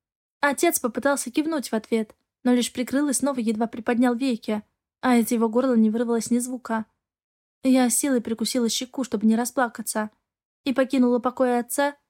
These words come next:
где на всем лежал отпечаток безысходности. В коридоре прижалась спиной к стене и обхватила себя руками.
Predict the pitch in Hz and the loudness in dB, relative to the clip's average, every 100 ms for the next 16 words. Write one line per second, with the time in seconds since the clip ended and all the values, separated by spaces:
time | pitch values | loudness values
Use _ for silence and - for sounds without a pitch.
0 | _ - 233 240 233 285 269 226 220 220 | _ 0 4 4 2 0 0 0 0 -2
1 | 214 226 247 240 208 220 240 - 262 226 | -4 -8 -8 -8 -6 -6 -4 -2 -2 -2
2 | 220 - 214 220 _ _ _ _ _ _ | -4 -4 -8 -10 _ _ _ _ _ _
3 | _ _ _ _ - 285 262 339 262 226 | _ _ _ _ 0 2 4 2 0 -2
4 | 277 277 233 - 240 247 - - 277 262 | 0 0 0 0 0 0 -4 -8 0 2
5 | 208 - _ _ 233 226 - 220 262 233 | 0 -2 _ _ -2 -2 -2 -2 0 -2
6 | 220 220 233 247 226 208 | -2 -4 -4 -2 0 0